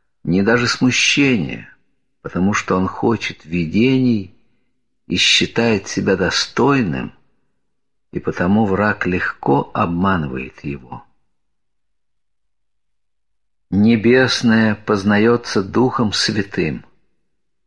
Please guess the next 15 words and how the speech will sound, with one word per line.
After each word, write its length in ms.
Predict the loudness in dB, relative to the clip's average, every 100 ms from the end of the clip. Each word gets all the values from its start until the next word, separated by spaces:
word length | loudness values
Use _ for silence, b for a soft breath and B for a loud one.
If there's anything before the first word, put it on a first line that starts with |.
| _ _ 0
а 120 | 2
земное — 920 | 2 2 4 4 4 4 4 2 -2 -10 _ _ _ _ _ _ _ _
умом. 640 | 2 2 2 -2 -2 -8 _ _ _ _ _ _ _ _ _ _ _ _ _ _ _ _
Но 180 | -4 -2
кто 220 | 0 -2
хочет 480 | 2 0 0 -4 -2
познать 540 | -2 0 0 0 -2
Бога 640 | -2 0 0 -2 -4 -6 -10 -12
своим 680 | -8 -4 0 2 2 0 -4 -6
умом 640 | 0 2 2 4 2 0 -2
от 280 | -4 -4 -4
науки, 840 | -2 0 0 0 -2 -6 -6 -6 -12 _ _ _ _ _ _ _ _ _ _ _
тот 180 | -4 -4
в 160 | -8
прелести, 880 | -4 0 2 0 -4 -8 -12 -14 -14